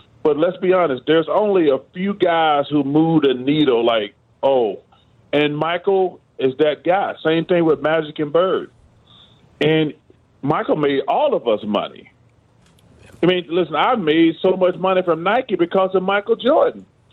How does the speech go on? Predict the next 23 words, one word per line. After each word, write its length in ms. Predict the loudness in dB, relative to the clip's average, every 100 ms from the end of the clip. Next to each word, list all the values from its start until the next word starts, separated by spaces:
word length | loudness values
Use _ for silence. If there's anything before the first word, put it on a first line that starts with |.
| -6
All 240 | 0 2 2
these 180 | 0
guys 320 | -2 0 0 -2
today, 560 | -2 0 -2 -2 -6 -8 _ _ _ _ _ _
'cause, 140 | -4 0
you 120 | 0
know, 260 | 2 2 0
we're 320 | -6 0 0 0 0
so 180 | -2
old, 400 | 0 2 2 2
people 240 | 0 0 0
forget. 560 | -2 0 2 2 0 _ _ -20 -20 -20 _ _ _ -16 -4
Guys, 360 | -2 -2 -4 -4
guys 300 | -4 -4 -6
wasn't 360 | -2 -2 -2 0
making 340 | 0 0 -6
commercials. 800 | -4 -2 0 -2 -2 -6 -6 -10 _ -20 -20 -8 -2
Guys 320 | 0 0 -4
wasn't 360 | 0 2 2 0
getting 220 | -2 -2
paid 400 | -4 -2 -2 0
to 80 | 0
wear 240 | 2 2